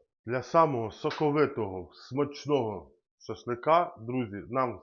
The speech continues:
саме в першу чергу потрібно гарної якості, свіже м'ясо. Це запорука будь-якого смачного шашлика.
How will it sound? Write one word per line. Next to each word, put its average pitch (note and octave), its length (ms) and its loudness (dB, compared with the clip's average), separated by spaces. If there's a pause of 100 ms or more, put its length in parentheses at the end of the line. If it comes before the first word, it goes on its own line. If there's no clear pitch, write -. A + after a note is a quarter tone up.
саме A#2 340 0
в - 320 -20
першу C3+ 380 2
чергу D3+ 380 -2
потрібно C3 680 -6 (500)
гарної G2+ 760 0
якості, A#2 800 -4
свіже B2+ 800 -4 (400)
м'ясо. F#2 380 -8 (180)
Це D3+ 220 0
запорука C#3+ 840 2 (800)
будь-якого D#3+ 1120 2
смачного B2+ 1000 -4
шашлика. A2+ 560 -6